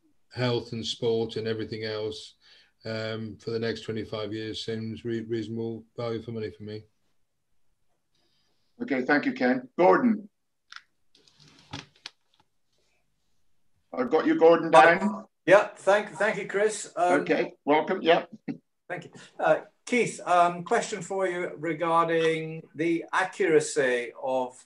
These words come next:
Speaker 3: the, uh, the briefing. Uh, you, you did say that it was very important to have that, uh, as, as, as accurate as possible. So, uh, can I take you to page sixty-four, um, of seventy-nine, um,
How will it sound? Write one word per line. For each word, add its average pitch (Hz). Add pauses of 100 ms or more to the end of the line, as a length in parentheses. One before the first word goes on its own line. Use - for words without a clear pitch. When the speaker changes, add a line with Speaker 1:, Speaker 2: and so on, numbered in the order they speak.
(160)
Speaker 3:
the, 127
uh, 131
the 131
briefing. 160 (500)
Uh, 127
you, 143
you 147
did 165
say 185
that 160
it 139
was 127
very 151
important 147
to 131
have 143
that, - (220)
uh, 131
as, 131
as, 135
as 127
accurate 151
as 123
possible. 110 (400)
So, -
uh, -
can 190
I 180
take 202
you 185
to 156
page 180
sixty-four, - (640)
um, 135
of 147
seventy-nine, 143 (400)
um, 135